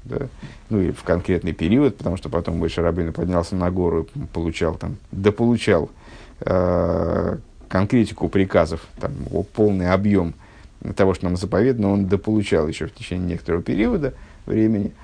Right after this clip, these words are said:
Э, но, тем не менее, вот есть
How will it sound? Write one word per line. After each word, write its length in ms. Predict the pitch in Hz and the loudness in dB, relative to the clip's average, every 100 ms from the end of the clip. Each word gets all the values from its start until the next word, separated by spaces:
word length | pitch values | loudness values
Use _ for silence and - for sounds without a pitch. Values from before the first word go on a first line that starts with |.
| - - - | -20 -16 -4
Э, 800 | 101 101 98 98 98 98 98 98 | 2 4 6 6 6 6 4 2
но, 120 | 113 | 0
тем 180 | 113 175 | 2 2
не 80 | 175 | 4
менее, 340 | 233 247 202 | 2 2 2
вот 180 | 165 175 | 2 0
есть 320 | 165 165 - | 0 -2 -2